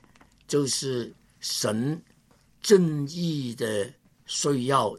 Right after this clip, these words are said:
第一章十八节到三章二十节，全人类都被定罪。哎呀，卢文不能够忘记一节圣经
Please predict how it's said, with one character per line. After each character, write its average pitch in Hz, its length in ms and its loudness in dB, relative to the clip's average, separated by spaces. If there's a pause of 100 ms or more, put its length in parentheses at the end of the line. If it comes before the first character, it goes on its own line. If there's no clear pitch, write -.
(100)
第 151 200 -4
一 143 60 -4
章 147 400 -2 (280)
十 - 180 -8
八 139 240 2
节 113 240 -6
到 127 200 -2
三 143 340 -2
章 139 380 -4
二 131 160 -2
十 110 240 -8
节， 98 320 -6 (640)
全 107 680 -2
人 131 380 0
类 139 300 0 (440)
都 143 280 2
被 120 460 -2 (640)
定 123 260 4
罪。 123 260 -2 (1080)
哎 135 120 -8
呀， 107 140 -4
卢 117 280 0
文 139 280 2 (120)
不 170 80 2
能 147 140 0
够 160 100 2
忘 156 280 4
记 143 220 -6
一 160 180 -6
节 127 220 -2
圣 139 240 -4
经 139 260 -6